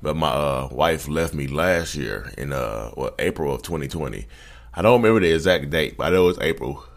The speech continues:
of twenty twenty. And covid started. We, we had a, um,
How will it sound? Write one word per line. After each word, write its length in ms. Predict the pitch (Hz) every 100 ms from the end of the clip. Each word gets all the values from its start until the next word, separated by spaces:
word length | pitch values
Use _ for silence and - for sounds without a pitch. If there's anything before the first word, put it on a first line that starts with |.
| -
of 160 | 85
twenty 260 | 82 82 78
twenty. 340 | 80 71 71 69 - - - - - -
And 560 | 185 175 80 78 - -
covid 320 | 76 80 87
started. 400 | - 95 82 -
We, 220 | 80 87
we 100 | 82
had 140 | 85 73
a, 200 | 71 76
um, 440 | 73 65 62 62